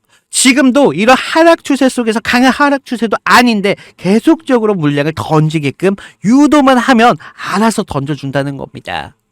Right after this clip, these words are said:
이런 걸 통해서 세력들은 계속적으로 비중을 높이면서 본인들의 수익 타점을 준비하고 있다는 거예요.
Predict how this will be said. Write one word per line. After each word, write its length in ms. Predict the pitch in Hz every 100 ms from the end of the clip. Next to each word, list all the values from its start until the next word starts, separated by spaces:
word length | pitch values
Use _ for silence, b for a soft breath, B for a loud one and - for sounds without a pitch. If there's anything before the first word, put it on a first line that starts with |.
| B B B B B
이런 260 | 220 285 302
걸 140 | 302
통해서 640 | - 285 240 240 254 165 131
세력들은 560 | 277 269 269 262 247
계속적으로 600 | - 160 185 247 254 240
비중을 380 | 226 202 190 214
높이면서 720 | 170 185 - 269 214 160 226 190 B B
본인들의 640 | 185 240 277 262 269 269
수익 280 | - 269 254
타점을 500 | - - - 226 247 - B _
준비하고 640 | - 262 277 247 214 175 175 -
있다는 480 | 214 196 240 208 165
거예요. 360 | 123 117 120